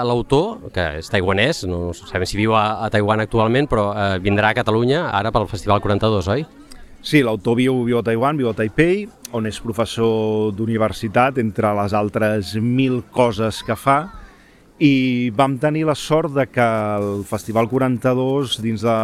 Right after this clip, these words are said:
Speaker 2: de l'edició d'enguany, ens va proposar de convidar-lo, dins de, del, del, de la voluntat de, de donar a conèixer altres veus d'altres àmbits de la literatura, i, evidentment,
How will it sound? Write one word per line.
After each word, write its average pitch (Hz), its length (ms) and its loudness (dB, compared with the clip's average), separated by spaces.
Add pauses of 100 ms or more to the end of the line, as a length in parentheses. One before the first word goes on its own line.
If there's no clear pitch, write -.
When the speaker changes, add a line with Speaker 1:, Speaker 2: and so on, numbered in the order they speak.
Speaker 2:
de 110 140 0
l'edició 113 280 -2
d'enguany, 117 420 0 (880)
ens 123 180 0
va 123 120 4
proposar 123 400 0
de 123 120 0
convidar-lo, 127 680 0 (720)
dins 110 340 -2
de, 107 140 2 (320)
del, 101 260 0 (300)
del, 101 320 0
de 113 120 0
la 107 160 0
voluntat 107 540 0
de, 117 160 2 (560)
de 113 260 2
donar 117 300 0
a - 20 -20
conèixer 117 540 0
altres 113 960 0
veus 110 320 0
d'altres 110 420 -2
àmbits 117 540 -2
de 110 80 -2
la 104 80 -2
literatura, 107 640 0 (720)
i, 120 180 -2
evidentment, 101 640 -6